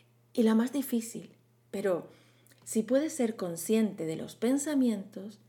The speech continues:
solo es un paso más. Se necesita una conciencia más profunda para empezar a reflejar tus estados de ánimo,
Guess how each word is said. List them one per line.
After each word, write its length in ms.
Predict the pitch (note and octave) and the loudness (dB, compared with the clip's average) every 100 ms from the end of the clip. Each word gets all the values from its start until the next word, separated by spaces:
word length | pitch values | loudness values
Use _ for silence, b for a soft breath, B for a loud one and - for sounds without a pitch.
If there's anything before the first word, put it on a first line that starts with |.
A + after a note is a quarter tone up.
| _ _ _ - | _ _ _ -14
solo 320 | - D4 D4+ | -8 -4 -4
es 380 | C#4+ C#4+ C#4+ - _ _ _ _ | -4 -6 -12 -20 _ _ _ _
un 240 | A3 G3 | -2 -2
paso 340 | D#3 D#3 D#3+ C#3 | -8 -8 -8 -10
más. 460 | C#3 - - - _ _ _ _ _ _ _ _ _ _ _ _ _ _ _ _ _ _ _ _ _ _ _ _ _ _ _ B B - | -14 -18 -20 -20 _ _ _ _ _ _ _ _ _ _ _ _ _ _ _ _ _ _ _ _ _ _ _ _ _ _ _ B B -2
Se 160 | A#3 | 2
necesita 440 | G#3+ A3 G#3+ C4 D4+ | 2 0 -4 -2 0
una 200 | D4 C#4 | -2 -2
conciencia 800 | G3 F#3 F#3+ G3+ G3+ A#3 A3 A3+ - _ _ - | -6 -4 -4 -4 -4 -4 -4 -8 -20 _ _ -8
más 380 | E3 F3+ G#3+ A3 | -4 0 -2 -2
profunda 680 | C4 B3+ G#3 F3 D3+ F3 b b b b - | -4 -2 -4 -4 -8 -12 b b b b -12
para 340 | F#3+ F3+ E3 | -10 -8 -8
empezar 500 | E3 E3 D#3+ G#3+ B3+ | -6 -6 -6 -6 -4
a 60 | C#4 | -4
reflejar 560 | A#3 G#3+ E3+ F3+ G3 | -4 -6 -8 -8 -8
tus 180 | - G3 | -6 -6
estados 560 | E3 D#3+ F3+ F3+ E3 D#3+ | -8 -8 -6 -4 -4 -6
de 140 | D3 | -10
ánimo, 440 | C#3+ D#3+ D#3 - | -8 -8 -10 -12